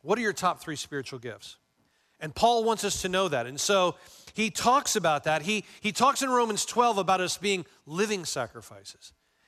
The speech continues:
And what that means is it's no longer living life for what I want and what I want to achieve and want to do. When you're living as a living sacrifice,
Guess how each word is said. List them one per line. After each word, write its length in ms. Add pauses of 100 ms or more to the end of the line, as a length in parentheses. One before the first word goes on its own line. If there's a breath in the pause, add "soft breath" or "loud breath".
And 120
what 160
that 160
means 320
is 120
it's 160
no 160
longer 460
living 300
life 320
for 160
what 240
I 220
want 300 (460)
and 140
what 160
I 200
want 200
to 80
achieve 320
and 80
want 100
to 60
do. 200 (420 loud breath)
When 240
you're 160
living 500
as 160
a 60
living 440
sacrifice, 1040